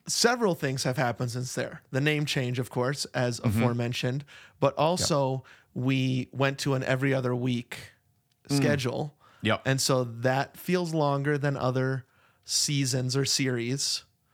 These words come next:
Speaker 2: Mm-hmm.
Speaker 1: depending on whether you're British or not. Um,
Speaker 2: Right.
Speaker 1: well, what do s-, what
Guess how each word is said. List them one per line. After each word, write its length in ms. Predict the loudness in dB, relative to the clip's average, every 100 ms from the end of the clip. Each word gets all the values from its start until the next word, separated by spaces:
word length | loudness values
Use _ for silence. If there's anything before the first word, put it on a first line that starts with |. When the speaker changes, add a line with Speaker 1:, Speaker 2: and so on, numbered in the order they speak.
| _ -6
Speaker 2:
Mm-hmm. 420 | -4 -6 -6 -4
Speaker 1:
depending 400 | -2 0 0 0
on 140 | 0
whether 180 | 0 0
you're 140 | -2
British 360 | 0 0 0 -2
or 80 | -2
not. 300 | -2 -4 -6 -20 -20 -20 _ 0
Um, 300 | 2 2 0
Speaker 2:
Right. 160 | -4 -6 _ 0
Speaker 1:
well, 200 | 2 4
what 160 | 2 2
do 120 | 2
s-, 200 | 0 -4 -8 -16 _
what 220 | -2 -2